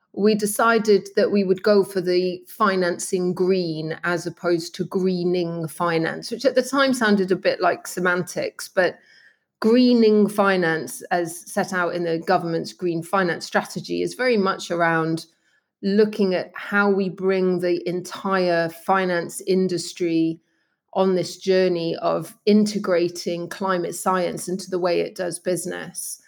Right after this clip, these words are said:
very much focusing on risk, reporting, disclosure, and really looking at the financial stability aspects that sort of climate poses. Um, and then financing green is really about,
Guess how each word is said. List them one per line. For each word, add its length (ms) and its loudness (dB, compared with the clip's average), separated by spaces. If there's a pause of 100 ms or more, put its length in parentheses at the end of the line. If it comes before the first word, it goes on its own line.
(260)
very 180 6
much 260 0
focusing 640 0
on 300 -4
risk, 560 -4 (460)
reporting, 1000 0
disclosure, 1120 0 (540)
and 200 2
really 280 4
looking 380 0
at 100 -4
the 80 -6
financial 520 -4
stability 800 0
aspects 680 -6
that 380 -8
sort 180 -8
of 80 -8 (100)
climate 640 -4
poses. 720 -8 (480)
Um, 420 2
and 140 4
then 120 4
financing 720 0
green 880 0 (400)
is 280 2
really 400 0
about, 440 0